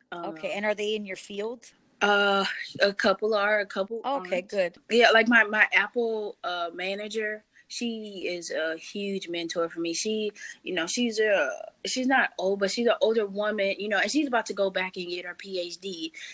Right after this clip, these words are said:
Speaker 2: And she, she's, like, a senior vice president at a company right now. And,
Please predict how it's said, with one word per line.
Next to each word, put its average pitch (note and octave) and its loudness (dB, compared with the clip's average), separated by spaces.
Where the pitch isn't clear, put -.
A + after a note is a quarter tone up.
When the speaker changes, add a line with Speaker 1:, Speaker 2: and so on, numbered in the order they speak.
Speaker 2:
And F#3+ 2
she, B3 2
she's, A3 -2
like, F#3+ -2
a E3 0
senior G#3+ 2
vice G3 2
president F3 -2
at E3 2
a E3 2
company F3 -4
right E3+ 4
now. F3 0
And, F#3+ 0